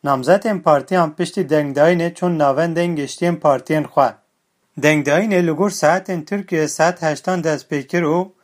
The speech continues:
saet hevdan xilas bû. Piştî dengdayînê sindok hatin girtin û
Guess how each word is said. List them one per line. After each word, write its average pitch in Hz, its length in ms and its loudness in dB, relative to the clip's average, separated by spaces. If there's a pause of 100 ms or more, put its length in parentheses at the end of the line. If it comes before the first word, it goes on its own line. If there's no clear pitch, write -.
(140)
saet 170 440 2
hevdan 151 400 0
xilas 143 440 0
bû. 113 200 -6 (580)
Piştî 175 260 -2
dengdayînê 151 680 2
sindok 160 460 -4
hatin 165 340 2
girtin 139 380 0
û 165 200 0